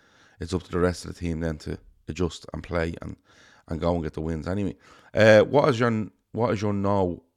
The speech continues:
for, what is your one no for Christmas dinner? Uh, Sprouts,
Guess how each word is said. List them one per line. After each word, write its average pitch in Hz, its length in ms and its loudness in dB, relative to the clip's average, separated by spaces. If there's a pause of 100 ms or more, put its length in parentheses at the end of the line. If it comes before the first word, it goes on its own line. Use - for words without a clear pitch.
(100)
for, 95 280 -4 (320)
what 113 140 0
is 107 80 -2
your 104 80 2
one 101 200 0
no 95 160 2
for 90 140 -8
Christmas 85 340 -10
dinner? 92 300 -2
Uh, 87 220 2
Sprouts, - 600 -4